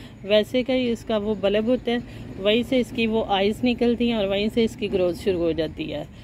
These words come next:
तो ये आप कहीं से भी ऐसे का एक निकाल के, इसको भी मैं अभी यहाँ से एक निकाल के कहीं लगा दूँगी तो ये ग्रो हो जाएगा, लेकिन फ़िलहाल मैं अभी नहीं लगा रही, निकालूँगी मैं इसके plants यहाँ से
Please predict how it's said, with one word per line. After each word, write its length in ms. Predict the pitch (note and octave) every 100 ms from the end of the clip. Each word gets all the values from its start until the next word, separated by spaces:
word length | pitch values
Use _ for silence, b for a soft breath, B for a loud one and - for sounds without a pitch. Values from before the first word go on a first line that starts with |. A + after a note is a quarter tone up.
| B B B
तो 80 | G#3+
ये 180 | G#3+ A3+
आप 160 | A#3 G#3+
कहीं 280 | G#3+ G3+ B3+
से 140 | C4
भी 160 | C4 B3
ऐसे 280 | A#3 G#3+ A3
का 100 | A3
एक 340 | A3+ G#3 G#3 A3+
निकाल 380 | A3+ A3+ A3
के, 140 | G#3 A3
इसको 240 | A#3+ - C#4+
भी 120 | C#4+
मैं 200 | D4 C4
अभी 260 | B3+ A#3+ C4
यहाँ 240 | C4 B3
से 220 | A#3 B3+
एक 180 | B3+ B3
निकाल 440 | B3+ B3 A#3 G#3 G#3
के 120 | B3
कहीं 220 | A#3 A#3
लगा 320 | A#3 G#3+ F#3+ F3+
दूँगी 280 | G#3 A3 A3
तो 100 | A3
ये 140 | G#3+
ग्रो 200 | F#3+ F#3
हो 180 | G#3 G3+
जाएगा, 320 | E3 D#3+ D#3 E3
लेकिन 300 | F#3 F#3+ F#3+
फ़िलहाल 400 | G#3 G3+ G3 E3+
मैं 260 | F3+ F#3
अभी 180 | F#3+ F#3+
नहीं 180 | G3 G#3+
लगा 260 | B3+ B3 A3
रही, 120 | A#3
निकालूँगी 520 | A#3+ A3+ G3+ G#3+ B3+
मैं 140 | C4 A#3+
इसके 220 | - A3+
plants 380 | A3+ G3 G3 G#3+
यहाँ 200 | G3+ G3
से 160 | A3+